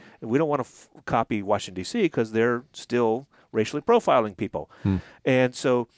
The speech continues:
Speaker 1: Democrats opposed it, Re-, Republicans opposed it. So together they put in a provision that just made the th-, whole thing worthless. And the provision was that they allowed judges massive latitude,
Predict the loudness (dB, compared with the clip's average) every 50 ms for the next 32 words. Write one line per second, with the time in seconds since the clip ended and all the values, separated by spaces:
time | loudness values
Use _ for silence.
0 | -20 -20 _ _ _ 2 2 2 4 4 4 4 4 2 2 2 2 2 0 -6
1 | -10 -10 _ _ _ _ _ _ -8 -8 -8 -8 -8 _ _ _ -6 -4 -2 0
2 | 2 2 2 2 0 0 -2 0 0 0 0 2 0 -2 -2 -2 -4 -10 -20 -20
3 | _ _ _ -20 -20 _ -12 -2 2 4 4 4 2 -2 _ _ -4 -2 -2 2
4 | 4 6 6 6 6 4 2 2 0 0 0 0 0 2 0 -2 -2 -2 -4 -2
5 | 2 4 6 6 6 4 0 -4 -4 -6 -10 -16 _ _ _ _ _ _ _ 0
6 | 0 0 2 0 -2 -2 -2 -2 0 0 0 0 -2 -4 -6 -6 -4 -4 -4 -2
7 | -2 -4 -4 -2 -2 -2 -2 -2 -4 -6 -8 -8 -8 -8 -8 -6 -6 -2 0 0
8 | 0 0 0 -4 -4 -4 -4 -4 -4 -8 -16 -20 -20 -10 _ -6 0 2 2 2
9 | 4 4 4 4 4 2 2 0 -4 0 2 4 4 4 2 0 -4 -4 -6 -10
10 | -14 _ _ _ _ _ _ -16 -14 -12 -8 -2 -2 0 0 2 2 2 0 0
11 | 2 2 2 2 2 2 2 2 4 4 2 0 0 -4 -8 -8 -8 -8 -10 -12
12 | -14